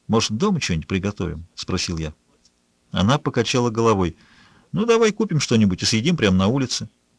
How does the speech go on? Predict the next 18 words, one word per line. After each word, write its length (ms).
предложил 440
я. 180
Она 240
снова 360
кивнула. 600
Мы 200
купили 440
с 120
ней 140
по 160
хот-догу 680
и 120
уселись 460
на 100
лужайке 460
форта 420
де 140
Расси. 500